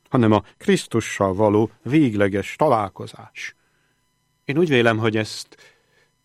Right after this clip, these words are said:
nagyon fontos komolyan venni, és meg is ismétlem a mondatot, hogy készületünk végső célja nem egy ünnep,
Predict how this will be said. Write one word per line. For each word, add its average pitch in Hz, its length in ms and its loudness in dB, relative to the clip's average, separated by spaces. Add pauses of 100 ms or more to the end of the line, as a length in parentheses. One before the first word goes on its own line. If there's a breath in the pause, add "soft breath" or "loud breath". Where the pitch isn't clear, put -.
(100)
nagyon 110 320 0
fontos - 800 -10 (540)
komolyan 95 440 -6
venni, 95 340 -14
és 98 260 -12
meg 113 160 -2
is 101 140 -4
ismétlem 104 560 -2
a 101 60 0
mondatot, 104 580 -2
hogy - 360 -2
készületünk 147 800 2
végső 151 540 0
célja 131 640 2 (240 soft breath)
nem 156 400 2
egy 104 180 0
ünnep, 101 440 -2